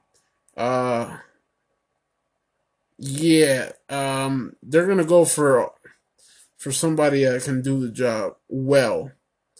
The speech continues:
They, the Eagles ain't, aren't playing games. Don't forget what happened. The same thing happened with Chip Kelly.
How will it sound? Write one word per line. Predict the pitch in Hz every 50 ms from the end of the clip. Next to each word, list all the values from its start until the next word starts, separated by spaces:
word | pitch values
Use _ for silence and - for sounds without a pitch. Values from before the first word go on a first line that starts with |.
| _ _ _ _ _ _ _
They, | - 147 147 131
the | 107 85 85 -
Eagles | - 139 170 175 180 175 165 175
ain't, | 165 151 139 - - -
aren't | - 151 160 143 - -
playing | - 156 151 147 139 135
games. | 135 143 139 139 135 127 117 120 - - _ - - _ _ _
Don't | 143 147 147
forget | - 165 151 156
what | 151 147 147
happened. | 151 151 143 147 143 - - - 196
The | - 139
same | - - 180 190 202 208 196
thing | - - 185 175
happened | 175 175 165 156 156 156
with | 147 139 135
Chip | - 156 135 -
Kelly. | - 143 123 120 113